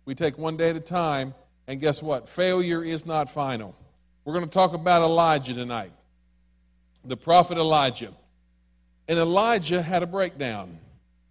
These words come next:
He had a breakdown. Anybody ever had a breakdown? Say, "I just can't do this anymore. There's no way." You can't do it anymore, or you, you never had a breakdown?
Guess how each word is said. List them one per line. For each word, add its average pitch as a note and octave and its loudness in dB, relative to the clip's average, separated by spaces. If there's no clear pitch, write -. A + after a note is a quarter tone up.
He G3+ -2
had D#3+ 0
a D#3 -4
breakdown. A#2+ -4
Anybody D#3 -2
ever D#3 -2
had D#3+ -2
a - -12
breakdown? D#3+ -10
Say, - -4
"I C3 2
just C3+ -8
can't C3+ -8
do C#3+ -10
this A2+ -12
anymore. A#2 -14
There's A#2+ -12
no B2 -8
way." C3 -10
You A2 -14
can't A#2+ -14
do B2+ -8
it - -10
anymore, C3 -12
or B2+ -14
you, A#2+ -14
you A#2 -14
never A2+ -14
had A2+ -12
a - -14
breakdown? G2+ -12